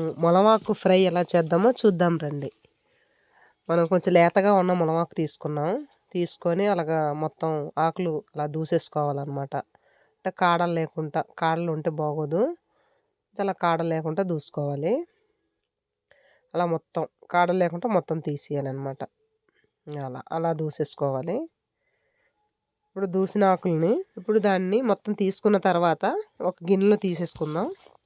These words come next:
తీసుకొని ఒక రెండు సార్లు వాష్ చేసుకోవాలన్నమాట ఆకుల్ని. లేత ఆకులు తీసుకొని వాష్ చేసుకుందాం. కానీ మొలమాకులు అనేది చాలా మంచిదండి. ఆ మొలమాకు కానీ, దాంట్లో ఉన్న చెట్టులో ఉన్న బెరడు,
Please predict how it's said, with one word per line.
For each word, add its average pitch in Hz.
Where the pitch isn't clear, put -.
తీసుకొని 226
ఒక 214
రెండు 233
సార్లు 202
వాష్ 185
చేసుకోవాలన్నమాట 160
ఆకుల్ని. 151
లేత 180
ఆకులు 180
తీసుకొని 226
వాష్ 175
చేసుకుందాం. 147
కానీ 214
మొలమాకులు 208
అనేది 214
చాలా 180
మంచిదండి. 165
ఆ 151
మొలమాకు 160
కానీ, 160
దాంట్లో 180
ఉన్న 160
చెట్టులో 196
ఉన్న 180
బెరడు, 160